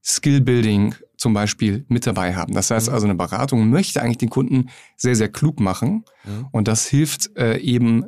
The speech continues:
Speaker 1: der Beratung auch langfristig, zum Beispiel, wenn sie erstmal drin sind mit dem Projekt, das nächste Projekt, äh,
Speaker 2: Mhm.
Speaker 1: zu generieren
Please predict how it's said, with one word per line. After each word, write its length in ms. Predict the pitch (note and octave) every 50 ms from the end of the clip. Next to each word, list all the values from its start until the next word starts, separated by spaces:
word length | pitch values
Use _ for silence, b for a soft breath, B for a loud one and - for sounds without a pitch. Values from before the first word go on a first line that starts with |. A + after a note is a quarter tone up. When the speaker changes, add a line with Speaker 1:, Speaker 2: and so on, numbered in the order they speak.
| -
Speaker 1:
der 220 | - A#2 A2+ G#2 G2
Beratung 460 | G2+ F#2+ - G2 G2+ A2+ - B2 B2+
auch 100 | A2 F#2+
langfristig, 640 | G#2+ F#2+ G#2 B2 - - - B2+ A2+ - - A2 -
zum 140 | - A2 G#2
Beispiel, 360 | G2+ G2+ A2 - - A#2 G#2
wenn 120 | G2+ G2+ G#2
sie 80 | A2
erstmal 180 | A2 - - G2
drin 140 | A2 A#2 A#2+
sind 100 | A#2+ B2+
mit 80 | A#2
dem 80 | A2+ -
Projekt, 340 | A2+ G#2+ G#2 - - B B B B B B
das 120 | G#2+ -
nächste 220 | C#3+ F3+ - -
Projekt, 420 | - - - G2+ F#2 F2 - - - -
äh, 240 | A#2 G#2 - - G#2+
Speaker 2:
Mhm. 120 | A#2 B2+
Speaker 1:
zu 120 | - B2+ A2
generieren 580 | A2 G#2 F#2+ F#2 F2 F#2+ F#2+ A#2 D#3 G#3+ A#3